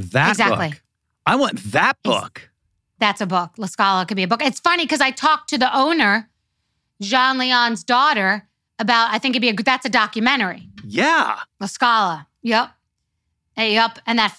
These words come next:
Speaker 2: that salad I used to get for free for lunch, and I would get to ask the guy for as many toppings as I wanted. So it was like a twenty-one dollar salad, and I was making eight dollars an hour. So I was a hostess. I worked for Linda and Jerry Bruckheimer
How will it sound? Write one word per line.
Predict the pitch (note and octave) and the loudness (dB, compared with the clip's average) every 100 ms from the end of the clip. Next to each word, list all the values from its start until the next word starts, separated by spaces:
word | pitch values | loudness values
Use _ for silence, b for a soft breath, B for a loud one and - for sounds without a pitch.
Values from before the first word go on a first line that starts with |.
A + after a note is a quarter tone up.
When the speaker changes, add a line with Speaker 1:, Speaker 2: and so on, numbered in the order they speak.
| - | -2
Speaker 2:
that | A3 - | -2 -2
salad | - B3+ C#4 B3+ G#3 | -2 2 2 2 2
I | |
used | G#3+ - | 0 -4
to | A3 | -4
get | G#3 | -4
for | G#3 | -4
free | - - C#4+ D4 | -12 -4 -2 -2
for | - | 0
lunch, | A3 G3+ G3 | 0 0 0
and | G#3 | 0
I | G3+ | 0
would | G3 | 0
get | A3 | 0
to | A3+ A#3 | 0 2
ask | A3 - | 0 -2
the | G#3 | -2
guy | A3+ A#3 | 0 0
for | A3+ | -2
as | G3 | -4
many | G#3+ G#3+ G3+ | 0 0 0
toppings | F#3 A#3+ B3+ B3 G3 | -2 0 0 -2 -8
as | F3+ | -4
I | F#3+ | -4
wanted. | F#3+ F#3 F#3+ - | 0 -2 -2 -8
So | G#3+ | -8
it | |
was | G#3 | -8
like | G#3 | -10
a | F#3+ | -12
twenty-one | - A3+ A3 G3+ G3+ | -4 -2 0 -2 0
dollar | G3 F#3 | 0 0
salad, | F3+ A#3+ A3+ G3 B B B | 0 2 2 0 B B B
and | G#3 | -4
I | |
was | G3+ | -2
making | A3 G#3+ G#3 G#3 | -4 -6 -6 -6
eight | G3+ | -2
dollars | G#3 F#3+ F3+ | 0 0 0
an | F#3+ | 0
hour. | G3+ F#3 G3+ F#3+ _ _ _ _ | 0 0 -2 -10 _ _ _ _
So | - G#3 | -4 -2
I | |
was | G3+ | 0
a | G3+ | 0
hostess. | A#3 A#3+ - C4 A#3+ A#3 | 0 0 -2 -2 -2 0
I | A3+ | 0
worked | A3+ G#3+ | 0 -2
for | - G#3 | -4 -4
Linda | A3 A#3 B3+ | -2 0 2
and | C4 | 2
Jerry | B3+ B3 C4+ | 2 2 2
Bruckheimer | A#3 A3 A#3 G#3+ G#3+ | 0 -2 0 0 0